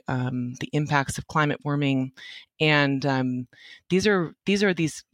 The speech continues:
iterative and granular conversations about the, the forefront of science and, and understanding how phenomena are, are happening in real time. And as we have these conversations, I think it's really important for all of us to remain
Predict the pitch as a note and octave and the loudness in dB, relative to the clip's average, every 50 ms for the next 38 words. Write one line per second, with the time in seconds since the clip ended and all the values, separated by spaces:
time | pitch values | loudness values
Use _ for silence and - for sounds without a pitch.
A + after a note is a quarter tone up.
0 | _ _ - - F#3 F#3+ F#3+ F#3 F#3 F#3 F3 D#3+ D#3 - D3+ C#3 C3+ C#3 C#3+ D3+ | _ _ 0 2 4 4 6 6 6 4 4 2 2 0 0 0 2 2 0 0
1 | C#3 C#3 C3+ - - - D3+ D3 C#3+ C#3 - C3+ C#3 - - C#3+ C3 B2 C3+ B2+ | 0 0 0 -2 0 0 2 2 2 2 2 2 2 2 0 0 -2 -2 -2 -2
2 | B2+ - _ - B2 - - _ - C#3 - - C#3 C3+ C#3 - - C#3+ C3 - | -2 -2 _ -6 -6 -6 -8 _ -10 -8 -6 -2 -2 -2 -2 0 -2 -2 -2 -2
3 | C3+ - - C3 C3 B2+ B2+ C3 B2+ B2+ - - C3 B2+ - - - D3+ - - | -4 -4 -2 0 2 2 2 2 2 0 0 0 0 0 -2 -2 -2 -2 0 0
4 | D3 D3 C#3+ D#3 D3 - - D3 C3 C3+ C3+ C3+ C3 C3 C3+ C3 - - - - | 0 2 2 2 0 0 0 2 2 2 2 2 2 2 0 -2 -6 -12 -18 -16
5 | - - - - - - D3+ D3 D3+ D3 - D3+ C#3+ C3 C3 C3+ C3 C3 B2+ B2+ | -16 -18 -16 -10 -2 2 2 2 2 2 0 0 2 2 2 2 4 4 2 2
6 | - - C3 B2+ B2 - - - C#3 C3+ - B2+ B2 - - C#3 C#3 C3 B2 - | 2 2 2 2 0 0 0 -2 -2 -2 0 0 0 0 0 0 2 2 2 0
7 | B2+ B2+ B2+ C3 B2+ C3 - - C#3 C3 C3 C3+ C#3 D#3 G3 F#3 - - - - | -2 0 0 0 0 -2 -2 0 2 2 4 4 2 2 0 -2 -4 -10 -16 -16
8 | - - - - - D#3+ D#3 D3+ D3 C#3 - - _ - F3+ F3 G3 G#3+ G3+ G3 | -16 -16 -18 -6 -2 0 2 2 2 0 -2 -4 _ 0 2 2 2 2 2 2
9 | F#3+ D#3+ D#3 D#3+ D#3+ D#3 C#3 C3 D3+ D3 C#3+ - - - - - - D3+ D3 C#3+ | 2 4 4 4 4 2 2 2 0 0 0 -2 -6 -10 -8 -2 0 2 2 2
10 | C#3 - - C#3 C3+ - - C#3+ C#3 C3 - C#3 D3 C#3+ B2+ C3+ - - C3+ C3+ | 0 2 2 2 2 2 2 2 0 -2 -2 -4 -4 -2 -2 -2 -4 -4 -2 0
11 | D3 C#3+ C#3+ C#3+ C3+ C#3 C3+ - C#3 B2+ D3 C#3+ C#3 - C3+ - C3 C3+ C3+ C3 | 2 4 4 4 2 0 0 -2 -2 -2 -2 -2 -4 -2 0 2 2 4 4 4
12 | C#3+ C3+ C3+ - - - C#3 C3+ C3+ C3+ C#3 C3+ C#3 C3+ C#3 C#3 | 2 0 0 -2 -4 -4 -4 -4 -2 0 0 0 0 0 0 -2